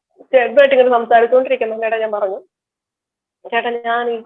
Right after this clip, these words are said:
പരിപാടിയൊക്കെ നിർത്തിയിട്ട് പോകാൻ പോവാം. എനിക്ക്, ഉം, എനിക്ക് ശരിക്കും പറഞ്ഞാ, ആ, ഇങ്ങനെ ആ ഒരു ആത്മീയ ജീവിതം നയിക്കണം എന്നൊക്കെ ഒരു ആഗ്രഹം ഉണ്ടായിരുന്നു. പക്ഷെ, ആ, ഞാൻ ഒരു, ഒരു വശത്ത് കുറെ അതിനൊക്കെ ആഗ്രഹിക്കുമ്പോഴും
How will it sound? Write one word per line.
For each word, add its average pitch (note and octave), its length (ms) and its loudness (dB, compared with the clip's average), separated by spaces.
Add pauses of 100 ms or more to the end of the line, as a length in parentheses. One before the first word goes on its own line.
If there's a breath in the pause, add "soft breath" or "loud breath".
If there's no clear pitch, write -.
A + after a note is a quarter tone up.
(140)
പരിപാടിയൊക്കെ G#3+ 420 -4
നിർത്തിയിട്ട് G#3+ 380 -6
പോകാൻ G3+ 300 -2
പോവാം. G3 260 -4 (400)
എനിക്ക്, B3 500 -2 (220)
ഉം, A3 280 -14 (180)
എനിക്ക് C#4 200 -10
ശരിക്കും C4 320 2
പറഞ്ഞാ, C#4 460 -2 (240)
ആ, B3 40 0
ഇങ്ങനെ B3+ 480 0 (340)
ആ - 120 -6
ഒരു C4 280 -12
ആത്മീയ B3+ 280 -14
ജീവിതം B3+ 280 -16
നയിക്കണം A#3 280 -8
എന്നൊക്കെ B3 220 -14
ഒരു A#3 80 -2
ആഗ്രഹം G#3+ 380 -2
ഉണ്ടായിരുന്നു. G#3+ 340 -4
പക്ഷെ, A3+ 400 -8 (600)
ആ, A3 160 2
ഞാൻ C#4 260 2
ഒരു, C4+ 260 2
ഒരു C#4 180 4
വശത്ത് D4+ 340 -2
കുറെ A#3+ 200 -2
അതിനൊക്കെ A#3+ 300 -2
ആഗ്രഹിക്കുമ്പോഴും A3+ 720 -6